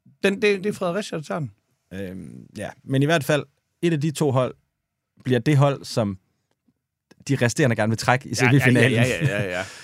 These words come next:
Speaker 2: Øh, jeg vil sige, F C K Silkeborg. Øh, F C K er selvfølgelig favoritter, men
Speaker 1: Sil-,
Speaker 2: omvendt,
Speaker 1: prøv at
Speaker 2: øh,
Speaker 1: Silkeborg.
Speaker 2: også med
Speaker 1: Silkeborg
Speaker 2: det
Speaker 1: ligger
Speaker 2: program,
Speaker 1: altså
Speaker 2: som
Speaker 1: top
Speaker 2: F C K
Speaker 1: tre lige
Speaker 2: har.
Speaker 1: nu.
Speaker 2: Ja, og med det program, F C K har,
Speaker 1: Ja.
Speaker 2: altså, så tænker jeg, at de skal spille Champions League, og det kommer til at ligge lige derhen omkring, hvor det skal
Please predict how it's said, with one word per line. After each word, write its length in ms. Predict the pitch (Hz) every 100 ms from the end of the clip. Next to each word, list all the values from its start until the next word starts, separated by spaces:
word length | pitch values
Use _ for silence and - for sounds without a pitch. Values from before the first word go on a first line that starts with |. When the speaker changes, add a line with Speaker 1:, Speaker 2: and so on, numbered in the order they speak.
| - _
Speaker 2:
Øh, 800 | 131 113 107 104 101 95 67 - - _
jeg 80 | 117
vil 80 | 107
sige, 300 | - 110 90 -
F 40 | -
C 120 | -
K 220 | 196 190
Silkeborg. 640 | 139 190 202 185 143 - - _ _
Øh, 640 | 127 127 120 110 104 98 127
F 40 |
C 80 | 139
K 80 | -
er 120 | 175
selvfølgelig 260 | 123 160 160
favoritter, 380 | 143 127 165 147
men 440 | 120 135 156 165 - _ -
Speaker 1:
Sil-, 200 | - 156
Speaker 2:
omvendt, 340 | 185 175 160
Speaker 1:
prøv 100 | 151
at 100 | 139
Speaker 2:
øh, 60 | 143 135
Speaker 1:
Silkeborg. 580 | 127 117 113 185 170 139
Speaker 2:
også 100 | - _ _ -
med 80 |
Speaker 1:
Silkeborg 300 | 147 160 226 165 156
Speaker 2:
det 40 |
Speaker 1:
ligger 80 | 151
Speaker 2:
program, 100 | 170
Speaker 1:
altså 140 | 139
Speaker 2:
som 80 | 135
Speaker 1:
top 100 | 127
Speaker 2:
F 20 | 113
C 20 |
K 60 |
Speaker 1:
tre 140 | 139 151
lige 80 | 123
Speaker 2:
har. 80 | 113
Speaker 1:
nu. 80 | - - _ 131
Speaker 2:
Ja, 160 | 135
og 240 | 95 107 117
med 100 | 120
det 120 | 139
program, 340 | 127 139 120
F 20 | 104
C 100 | -
K 60 |
har, 240 | 156 117 117
Speaker 1:
Ja. 60 | 92 -
Speaker 2:
altså, 180 | 98
så 140 | 104 127
tænker 240 | - 131
jeg, 80 | 113
at 60 | -
de 80 | 143
skal 160 | 135
spille 200 | - 117
Champions 280 | - 135 131
League, 180 | 139 143 113
og 140 | 107 - _ _
det 80 | -
kommer 180 | 131 135
til 100 | 160
at 60 | 143
ligge 200 | 151 147
lige 120 | 160
derhen 300 | 196 117 135
omkring, 340 | 147 135 151 135
hvor 140 | 123
det 120 | 117
skal 120 | 113